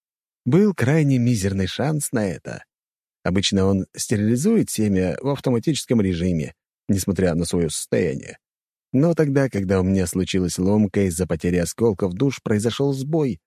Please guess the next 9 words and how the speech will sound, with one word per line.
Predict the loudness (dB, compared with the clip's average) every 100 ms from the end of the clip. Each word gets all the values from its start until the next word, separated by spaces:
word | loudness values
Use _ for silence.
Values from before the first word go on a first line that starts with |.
| _ _ _ _ _ _ _ _
И | 0
я | 2 2
прекрасно | 0 0 0 0
понимаю, | 2 2 4 2 2 0
кто | -4 -12 0 2
нам | 2 0 0
помог | 0 2 0 -2 -6 -6
в | -2
этом. | -2 -4 -12